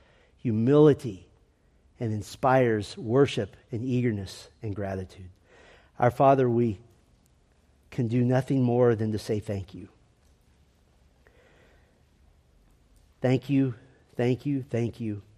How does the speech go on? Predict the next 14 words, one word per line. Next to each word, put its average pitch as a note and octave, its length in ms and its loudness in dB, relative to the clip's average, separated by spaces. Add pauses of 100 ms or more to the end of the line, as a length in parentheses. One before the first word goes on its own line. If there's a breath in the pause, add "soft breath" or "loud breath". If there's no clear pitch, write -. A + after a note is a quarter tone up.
(2500)
that B2 220 -2 (340)
thousands B2 640 4
and A2+ 160 -4
thousands B2+ 580 2
of G#2+ 100 -6
years A#2+ 320 0
ago, G#2 360 -6 (1400)
when A2+ 120 -4
the G#2+ 60 -4
curse - 320 0
of A#2+ 120 -4
sin C3+ 320 2
entered B2 420 -2
creation A#2 640 -4